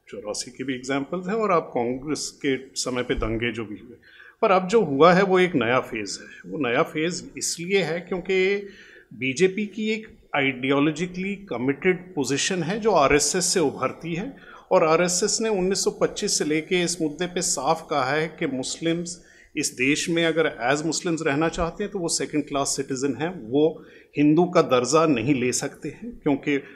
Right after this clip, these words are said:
उनकी कहीं होली लैंड कहीं और पड़ती है।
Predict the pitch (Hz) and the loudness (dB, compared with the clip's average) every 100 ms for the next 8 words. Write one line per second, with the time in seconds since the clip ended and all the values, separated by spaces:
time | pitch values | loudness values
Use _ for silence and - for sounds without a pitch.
0 | - - 151 143 156 - 135 143 139 - | -18 0 2 4 2 2 4 6 6 2
1 | - - - - 131 143 156 139 143 139 | -12 -20 -20 -4 4 6 8 8 6 6
2 | 143 120 135 117 110 - 104 - - - | 2 2 2 2 -2 -6 -10 -12 -20 -18